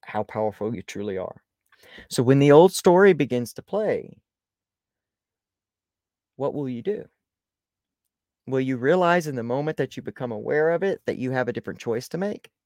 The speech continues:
That I, I don't have to feel guilty and shameful about my past. I don't have to carry this great load of regret.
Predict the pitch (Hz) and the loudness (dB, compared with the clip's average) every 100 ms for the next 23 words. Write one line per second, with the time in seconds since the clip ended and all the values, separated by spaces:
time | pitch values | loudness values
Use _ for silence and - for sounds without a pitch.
0 | _ _ _ _ _ _ _ _ _ _ | _ _ _ _ _ _ _ _ _ _
1 | 147 139 139 - 143 127 147 180 185 - | 0 2 0 -2 -4 0 0 0 -2 -4
2 | 165 151 143 127 - 135 120 120 113 _ | -2 -2 -6 -10 -4 0 0 0 -4 _
3 | _ _ _ 143 151 - 131 113 - _ | _ _ _ 2 2 0 -8 -8 -12 _
4 | - 117 110 - 139 143 - 120 113 104 | -6 -6 -6 -6 -4 -4 -4 -2 -2 -4
5 | _ - 110 123 110 113 - 123 101 - | _ -10 -2 -2 -2 -8 -8 -8 -6 -8
6 | - 143 117 151 175 - _ _ - 160 | -12 -12 2 2 2 -4 _ _ -2 0
7 | 156 - - 165 160 156 139 127 123 - | 0 -4 -6 2 4 4 2 -4 -8 -10
8 | 120 113 131 139 - 127 123 127 127 120 | -18 -4 0 0 -2 -4 0 0 0 -4
9 | - 110 104 120 160 107 - _ | -8 -12 -8 2 2 2 -4 _